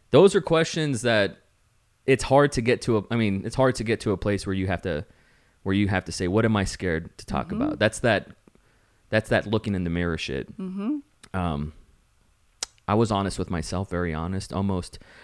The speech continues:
Speaker 1: no, definitely at the point of being ashamed of myself, so honest. The following are conclusions that I arrived at. And then in all caps, laziness.
Speaker 2: <laughs>
Speaker 1: Paren-, par-, parenthetically, obviously, has been the great war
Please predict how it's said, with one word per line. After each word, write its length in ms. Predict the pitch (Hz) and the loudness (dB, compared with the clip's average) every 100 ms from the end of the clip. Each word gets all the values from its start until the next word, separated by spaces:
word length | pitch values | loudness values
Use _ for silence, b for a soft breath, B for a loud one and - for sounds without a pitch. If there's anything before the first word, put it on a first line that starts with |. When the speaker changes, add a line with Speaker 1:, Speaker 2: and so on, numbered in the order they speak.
| B | B
Speaker 1:
no, 160 | 113 104 | 2 4
definitely 460 | 117 117 123 120 | 4 2 2 0
at 120 | 95 | 0
the 60 | 101 | -2
point 260 | - 113 107 | -2 0 0
of 80 | |
being 200 | 104 98 | 0 -2
ashamed 260 | 92 95 87 | -2 -4 -6
of 60 | 87 | -6
myself, 360 | 82 90 80 | -6 -6 -6
so 200 | - 95 | -4 -4
honest. 400 | 82 92 117 - - b b b b - | -2 -2 -4 -8 -16 b b b b -10
The 60 | 95 | -6
following 680 | - - 120 123 127 139 143 | -6 -2 2 2 2 0 0
are 120 | 101 | 0
conclusions 1000 | 101 - 98 - 123 107 101 95 92 - - _ | 0 -2 -4 0 0 2 0 -2 -4 -10 -16 _
that 140 | 90 92 | -4 0
I 120 | 90 | 0
arrived 460 | 85 87 90 87 71 | 0 0 0 -2 -6
at. 180 | 50 - _ _ _ _ _ _ _ _ - - | -8 -10 _ _ _ _ _ _ _ _ -16 -4
And 120 | 98 | 2
then 100 | 98 | 2
in 80 | 95 | 2
all 220 | 90 92 | 0 -2
caps, 420 | - 90 - - | -2 -4 -6 -8
laziness. 720 | 90 101 90 87 69 - - - _ | -4 -2 -2 -6 -8 -10 -14 -16 _
Speaker 2:
<laughs> 140 | - | -10
Speaker 1:
Paren-, 1200 | 233 220 185 175 214 _ _ - 622 320 110 107 | -6 -6 -6 -10 -16 _ _ -20 -2 2 4 4
par-, 180 | 104 - | 4 4
parenthetically, 840 | - 123 113 110 107 - 104 90 98 - | 6 6 8 6 4 2 0 -2 -4 2
obviously, 580 | 101 107 92 - 95 85 95 | 4 6 2 0 -4 -6 0
has 180 | 117 98 | 0 2
been 300 | 113 113 101 | 4 2 2
the 120 | 110 | 0
great 320 | 92 123 131 | 2 2 2
war 520 | 98 113 120 107 107 | 2 4 6 6 4